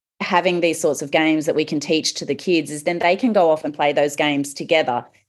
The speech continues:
And I always really stress, um, because, you know, obviously everybody likes to be the person holding the wand, but I quite often go in and, and, you know, I'll be like, "Okay, who's gonna hold the wand today?" And then I'll pick somebody else. And again, I've had to explain to Bella that, you know, <laughs> she can't be the one always holding the wand, but when we get home, she can hold the wand as much as she likes, sort of thing. So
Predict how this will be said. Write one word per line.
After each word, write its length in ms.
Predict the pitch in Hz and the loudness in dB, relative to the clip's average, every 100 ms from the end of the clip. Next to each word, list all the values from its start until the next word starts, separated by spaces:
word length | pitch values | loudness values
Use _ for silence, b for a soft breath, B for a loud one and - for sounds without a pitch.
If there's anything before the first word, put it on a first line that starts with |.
| _ | _
And 80 | 156 | -4
I 140 | 160 160 | 2 4
always 340 | 180 180 - | 4 2 0
really 260 | 147 147 143 | -2 -2 -2
stress, 560 | 143 165 147 143 - - | -2 0 0 0 -8 -6
um, 360 | 156 147 143 | -4 -2 -2
because, 440 | 139 165 180 - - - | -4 -2 -2 -2 -8 -6
you 80 | 156 | -2
know, 120 | 135 | -2
obviously 280 | 151 - 143 | -2 -2 -2
everybody 360 | 156 156 147 | -2 -2 0
likes 220 | 143 - | 0 -2
to 80 | - | -4
be 100 | 151 | -4
the 80 | - | -2
person 360 | - 139 151 143 | 0 0 0 0
holding 560 | 147 147 143 143 156 | 2 2 2 0 -2
the 100 | 151 | -2
wand, 440 | 151 156 135 208 214 B B B B _ | 2 2 2 -2 -2 B B B B _
but 100 | 165 | 0
I 80 | 160 | 2
quite 240 | 156 156 | 2 2
often 180 | 151 160 | 2 2
go 160 | 151 151 | 2 4
in 160 | 151 | 2
and, 220 | 151 147 - | 0 -2 -2
and, 340 | 147 147 143 | -4 -2 -2
you 80 | 135 | -2
know, 80 | 143 | -2
I'll 60 | 147 | 0
be 80 | |
like, 180 | 156 147 | 0 0
"Okay, 160 | 147 143 | 0 -2
who's 180 | 160 147 | -2 -2
gonna 160 | 151 | -2
hold 260 | - 151 151 | 2 2 2
the 60 | |
wand 280 | 147 143 139 | 0 0 0
today?" 260 | - 135 127 | 0 0 2
And 100 | 147 | 0
then 80 | 143 | 2
I'll 120 | 139 | 0
pick 180 | 156 - | 0 -4
somebody 460 | 139 139 139 127 | -2 0 0 2
else. 320 | 131 123 - | 2 2 -2
And 340 | - 139 135 - _ _ - | -4 -2 -2 -4 _ _ -10
again, 260 | 143 139 | -4 -2
I've 80 | 127 | -2
had 160 | 147 139 | -2 -2
to 80 | |
explain 300 | 151 - 151 | -2 0 0
to 100 | 139 | 0
Bella 260 | 135 135 131 | 2 2 4
that, 220 | 139 - | 2 0
you 100 | - | -4
know, 100 | 135 | -6
<laughs> 100 | - | -2
she 100 | - | 0
can't 240 | 247 294 262 | 2 2 2
be 60 | |
the 100 | 233 | 2
one 120 | 190 180 | 4 4
always 220 | 170 165 | 4 4
holding 200 | 170 160 | 2 2
the 80 | 170 | 2
wand, 180 | 240 233 | 2 2
but 120 | 165 | 2
when 100 | 170 | 2
we 80 | 165 | 2
get 100 | 175 | 2
home, 220 | 180 165 | 0 0
she 100 | 156 | -4
can 100 | - | -2
hold 120 | 139 | -2
the 60 | 143 | -2
wand 160 | 139 | -2
as 80 | 156 | -4
much 160 | 147 139 | -6 -8
as 100 | - | -8
she 80 | |
likes, 300 | 139 110 - | -6 -6 -6
sort 100 | - | -6
of 80 | 139 | -6
thing. 240 | 143 135 147 | -4 -6 -2
So 260 | 160 151 | 2 2